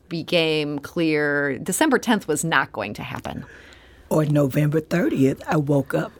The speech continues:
Speaker 2: and was not able to walk. I fell to the floor attempting to get to my oxygen machine that was alarming that it was not working. When I fell to the floor,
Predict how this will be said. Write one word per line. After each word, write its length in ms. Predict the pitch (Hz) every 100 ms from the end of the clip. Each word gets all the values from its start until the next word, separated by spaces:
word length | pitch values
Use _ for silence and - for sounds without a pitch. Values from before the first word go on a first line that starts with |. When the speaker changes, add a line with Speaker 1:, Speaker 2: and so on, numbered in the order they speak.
| -
Speaker 2:
and 160 | 143
was 180 | 135 127
not 400 | 127 131 180 269 - -
able 360 | 139 135 143 147
to 160 | -
walk. 580 | 214 156 147 139 - - - - - - - -
I 160 | 165
fell 380 | 143 - 135 135
to 160 | - 196
the 120 | 254
floor 500 | - 190 170 160 -
attempting 540 | 151 - - 208 208 185
to 120 | 165
get 240 | 160 160
to 100 | -
my 160 | 156 147
oxygen 640 | 156 - - - - 143
machine 500 | 139 135 147 131 139 - - -
that 140 | - 180
was 160 | 156
alarming 680 | 143 143 160 196 262 190 156
that 140 | 135 131
it 140 | 131
was 160 | 131 131
not 260 | 131 135
working. 500 | 135 226 208 - 277 - - - - - - - - - - -
When 240 | 233 185
I 80 | 160
fell 320 | 208 233 208
to 100 | -
the 100 | 202
floor, 520 | 190 - 190 156 156